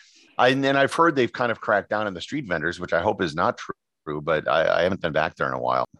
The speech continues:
Yeah, it, it all depends. Cape Town is a great city. Uh, I liked Cape Town. I like Durban too in South Africa. Uh, and even they're not as big, but, like, uh, Swakopmund, uh, in,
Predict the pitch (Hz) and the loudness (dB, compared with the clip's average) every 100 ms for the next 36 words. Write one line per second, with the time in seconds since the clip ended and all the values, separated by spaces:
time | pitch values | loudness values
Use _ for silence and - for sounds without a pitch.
0 | _ 170 160 95 107 76 104 120 131 127 | _ 0 2 2 2 0 2 4 4 0
1 | 127 117 113 - 151 151 156 127 117 107 | -2 -2 -2 -2 0 0 2 2 0 -2
2 | - 92 - 107 104 - 101 98 104 110 | -8 -12 -2 -2 -2 -2 0 0 -2 -8
3 | _ _ _ - 80 78 76 76 - 87 | _ _ _ -2 2 4 4 2 0 -2
4 | 90 101 - 110 104 110 107 95 80 92 | 0 0 -2 -8 -4 -2 0 0 0 0
5 | 90 90 90 - 90 90 90 87 82 82 | 0 -4 -6 -4 -4 -2 -2 0 0 -2
6 | - - 98 - _ _ - - _ _ | -2 -2 -2 -4 _ _ -20 -20 _ _
7 | 78 78 76 76 76 76 - _ _ _ | -2 0 0 -2 -4 -8 -16 _ _ _
8 | _ 95 95 107 113 107 95 98 95 87 | _ -6 -4 -2 0 0 2 2 2 0
9 | 69 104 101 87 82 76 90 76 76 73 | -4 -2 0 0 -4 -4 -4 -2 -4 -2
10 | 78 76 - - 90 101 95 98 98 95 | -4 -4 -4 -2 -2 -2 -2 -2 -4 -10
11 | _ _ _ _ - 76 71 73 73 73 | _ _ _ _ -6 -2 -2 -2 -4 -8
12 | _ - 76 76 76 73 76 | _ -14 -10 -8 -8 -12 -16